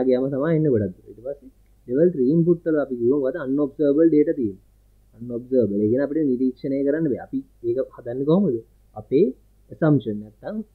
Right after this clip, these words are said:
ඇස්තමේන්තු නැත්තම් එස්ටිමේට්. අපේ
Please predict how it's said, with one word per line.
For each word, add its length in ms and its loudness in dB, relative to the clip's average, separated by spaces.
ඇස්තමේන්තු 720 0
නැත්තම් 320 -8
එස්ටිමේට්. 460 -4
අපේ 280 0